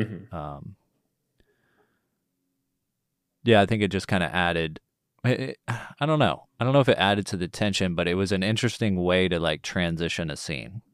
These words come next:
Speaker 1: Mm-hmm.
Speaker 2: Was, like, following her around,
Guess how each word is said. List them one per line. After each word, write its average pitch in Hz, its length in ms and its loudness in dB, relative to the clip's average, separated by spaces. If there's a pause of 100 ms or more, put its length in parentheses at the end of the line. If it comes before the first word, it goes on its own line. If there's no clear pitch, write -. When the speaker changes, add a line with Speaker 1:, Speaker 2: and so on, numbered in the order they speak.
(120)
Speaker 1:
Mm-hmm. 107 280 -4 (720)
Speaker 2:
Was, 87 200 -4
like, 76 340 -2 (100)
following 87 420 -4
her 80 160 -4
around, 101 500 0